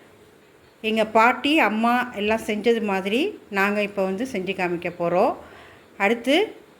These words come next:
இந்த கறி வடகத்துல ஒரு அற்புதமான ஒரு துவையல் ஒண்ணு பண்ணலாங்க.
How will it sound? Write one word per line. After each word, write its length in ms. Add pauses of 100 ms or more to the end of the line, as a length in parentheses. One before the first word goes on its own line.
(140)
இந்த 160
கறி 280
வடகத்துல 500
ஒரு 260
அற்புதமான 720
ஒரு 240
துவையல் 400
ஒண்ணு 240
பண்ணலாங்க. 600